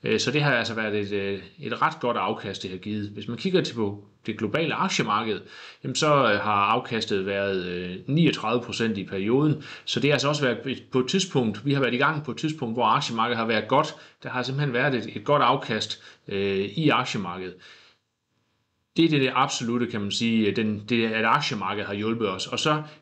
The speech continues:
det relative, det er det her med, hvordan har vi så gjort det i forhold til aktiemarkedet. Så efter de omkostninger, der er med at være med, jamen, så har det været, øh, omkring, øh, tyve procent, øh, i, i merafkast.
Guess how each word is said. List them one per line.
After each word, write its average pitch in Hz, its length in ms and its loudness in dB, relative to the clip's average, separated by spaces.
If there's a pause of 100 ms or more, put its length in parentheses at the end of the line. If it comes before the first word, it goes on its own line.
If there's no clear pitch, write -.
det 135 140 0
relative, 143 480 2
det 147 80 -2
er 147 40 -2
det 143 100 0
her 135 60 0
med, 127 140 2
hvordan 143 260 2
har 135 100 2
vi 123 80 0
så 131 160 0
gjort 139 280 0
det 117 60 0
i 101 60 0
forhold 139 360 2
til 110 100 -2
aktiemarkedet. 101 640 -2
Så 135 100 -2
efter 165 200 2
de 151 120 6
omkostninger, 120 560 0
der 107 80 0
er 113 100 0
med 113 80 0
at 98 100 -2
være 98 120 -4
med, 160 300 2 (300)
jamen, 127 120 -4
så 151 100 0
har 143 100 4
det 123 160 2
været, 107 300 2
øh, 101 420 0
omkring, 127 460 -4 (180)
øh, 95 400 0
tyve 147 240 4
procent, 113 640 0
øh, 95 300 -2
i, 98 400 -8
i 110 60 -2
merafkast. 98 840 -2